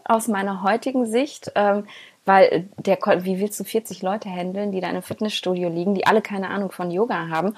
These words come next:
Und dann hat er uns da so Sachen machen lassen wie einen Schulterstand und einen Flug und hast du nicht gesehen. Und heute denke ich, „Oh, es ist wunderbar, dass du dir nichts kaputt gemacht hast.“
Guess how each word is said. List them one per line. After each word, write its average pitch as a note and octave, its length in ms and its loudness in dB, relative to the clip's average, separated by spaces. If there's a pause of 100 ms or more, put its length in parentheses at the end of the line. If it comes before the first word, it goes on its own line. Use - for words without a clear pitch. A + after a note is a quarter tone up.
(240)
Und B3 180 10
dann A#3+ 160 10
hat A#3+ 140 6
er G3+ 100 10
uns - 140 2
da G3 140 4
so F#3+ 100 0
Sachen F3+ 380 4
machen E3+ 280 0
lassen D#3 300 2
wie F3+ 40 2
einen F#3+ 100 2
Schulterstand C#3 720 4
und - 180 8
einen - 120 -10
Flug E3 500 6
und A#3+ 180 10
hast F3+ 160 8
du F3+ 60 8
nicht F3+ 200 2
gesehen. F#3+ 360 10
Und F#3+ 120 8
heute G#3 240 10
denke G#3 280 6
ich, G#3+ 160 6
„Oh, G#3+ 160 8
es F#3 160 8
ist F#3+ 200 0
wunderbar, G#3+ 400 6
dass G#3+ 220 2
du G3+ 120 0
dir G3 120 6
nichts G3 320 0
kaputt - 380 2
gemacht G3+ 480 4
hast.“ G#3 200 0